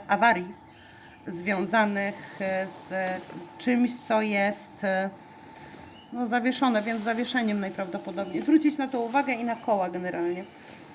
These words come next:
Tutaj na to zwrócić uwagę.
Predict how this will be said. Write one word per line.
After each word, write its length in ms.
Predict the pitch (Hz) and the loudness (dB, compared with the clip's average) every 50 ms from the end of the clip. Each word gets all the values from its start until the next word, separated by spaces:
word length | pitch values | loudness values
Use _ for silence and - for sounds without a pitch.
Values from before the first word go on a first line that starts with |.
| - - - - | -20 -20 -12 -10
Tutaj 300 | - 220 220 - 208 202 | -10 -8 -4 -4 -4 -2
na 160 | 196 196 196 | -2 -4 -6
to 220 | 202 - - 185 190 | -8 -8 -12 -12 -12
zwrócić 920 | 170 - 185 175 175 175 175 175 - - - 277 294 294 - - - - - - | -14 -14 -10 -8 -6 -6 -6 -8 -10 -4 0 0 0 0 -2 -12 -14 -16 -12 -8
uwagę. 580 | - 233 220 214 233 233 233 233 233 - 320 | -8 -6 -4 -2 -2 -2 -2 -2 -2 0 2